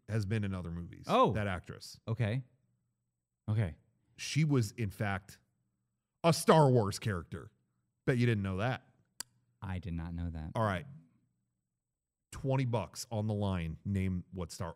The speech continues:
Speaker 1: name the Star Wars character.
Speaker 2: Sny Snoodles. No, um, give me a second. I can do this. Now, qu-,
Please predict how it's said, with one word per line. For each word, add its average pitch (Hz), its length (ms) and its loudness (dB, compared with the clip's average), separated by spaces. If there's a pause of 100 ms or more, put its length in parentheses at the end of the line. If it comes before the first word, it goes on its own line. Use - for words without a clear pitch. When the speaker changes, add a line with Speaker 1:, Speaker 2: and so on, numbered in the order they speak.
Speaker 1:
name 95 240 0
the 90 60 -2
Star 85 220 -2
Wars 78 180 -6
character. - 380 -14 (360)
Speaker 2:
Sny 90 640 -4 (260)
Snoodles. 85 520 -10 (100)
No, 123 300 6
um, 117 400 4
give 120 100 4
me 135 60 8
a 127 40 6
second. 92 400 0
I 107 80 0
can 107 120 0
do 95 100 2
this. 85 340 -6 (1000)
Now, 151 220 8
qu-, - 120 -8